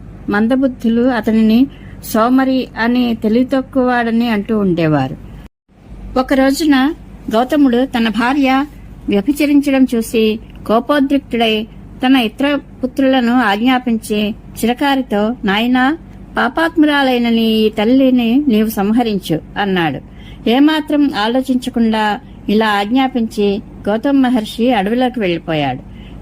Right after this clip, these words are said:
చిరకారి అలాగే అని చెప్పి కూడా తన స్వభావానుసారంగా చాలాసేపు దాని గురించి ఆలోచిస్తూ ఉండిపోయాడు. అతడు తనలో,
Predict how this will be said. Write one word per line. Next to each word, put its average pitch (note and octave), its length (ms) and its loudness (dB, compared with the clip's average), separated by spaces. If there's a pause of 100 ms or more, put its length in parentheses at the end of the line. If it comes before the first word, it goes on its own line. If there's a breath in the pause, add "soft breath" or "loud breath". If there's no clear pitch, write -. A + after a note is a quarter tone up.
(160)
చిరకారి C4 640 0
అలాగే B3+ 680 0
అని A3+ 220 0
చెప్పి B3+ 260 -2
కూడా G#3+ 480 -2 (420 loud breath)
తన B3 220 2
స్వభావానుసారంగా A#3+ 1120 2
చాలాసేపు A3+ 840 0
దాని G#3+ 260 0
గురించి A#3+ 340 0
ఆలోచిస్తూ A#3 640 -2
ఉండిపోయాడు. D#3 600 -2 (480 loud breath)
అతడు B3+ 240 0
తనలో, C4 540 0